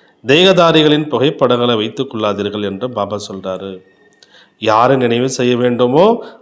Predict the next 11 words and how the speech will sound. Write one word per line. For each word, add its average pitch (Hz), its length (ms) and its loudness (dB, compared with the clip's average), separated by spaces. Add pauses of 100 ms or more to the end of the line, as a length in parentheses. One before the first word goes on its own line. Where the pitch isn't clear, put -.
(140)
அந்த 151 240 0 (180)
ஒரு 139 160 2 (120)
சிவபாபாவினுடைய 131 960 2
புகைப்படத்தை 117 520 -4 (100)
மட்டும் - 300 -2
வையுங்கன்றார். 101 580 -6 (540)
தேகதாரியுடைய 117 760 -2
போட்டோலாம் 120 460 -2 (440)
வைத்துக் 127 280 -8
கொள்ளாதீர்கள். 95 560 -6 (800)
சிருஷ்டி 156 300 2